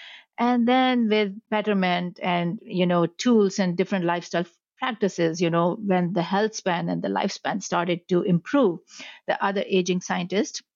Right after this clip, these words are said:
in the newer trend, you know, they say that no,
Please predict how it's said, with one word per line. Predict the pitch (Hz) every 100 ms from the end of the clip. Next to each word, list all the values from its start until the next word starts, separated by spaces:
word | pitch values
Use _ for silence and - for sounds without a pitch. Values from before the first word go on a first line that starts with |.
| _
in | 190 180
the | 175 170 180 220 _ _ _ _ _ _ _ 202
newer | 214 233 202 - - -
trend, | 226 180 214 175
you | 180
know, | 175 175
they | 185
say | 180 214 185
that | 170 165 185
no, | 185 170 -